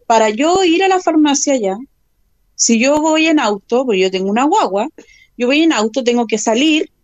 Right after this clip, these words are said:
dar la vuelta adentro del Hospital Barros Luco para devolverme hacia la vereda, eh, oriente. Y después, si yo quiero devolverme a mi casa, que estoy prácticamente al frente,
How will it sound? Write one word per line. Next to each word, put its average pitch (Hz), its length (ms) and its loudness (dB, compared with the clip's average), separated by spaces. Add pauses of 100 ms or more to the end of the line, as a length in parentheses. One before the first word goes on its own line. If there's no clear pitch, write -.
(120)
dar 240 180 0
la 233 140 2
vuelta 233 420 -2
adentro 302 520 -2
del 359 140 0
Hospital 349 340 -2
Barros 339 260 0
Luco 349 460 -2
para 247 220 2
devolverme 240 800 0
hacia 226 240 -4
la 214 160 0
vereda, 240 1000 0 (120)
eh, 208 240 -4
oriente. 202 680 -2 (1040)
Y 214 60 -6
después, 226 420 0
si 240 140 0
yo 226 140 2
quiero 233 240 0
devolverme 220 640 0
a 220 40 0
mi 233 140 -2
casa, 262 500 -2
que - 80 -10
estoy 180 220 -6
prácticamente 185 640 -4
al 208 120 -2
frente, 277 640 -2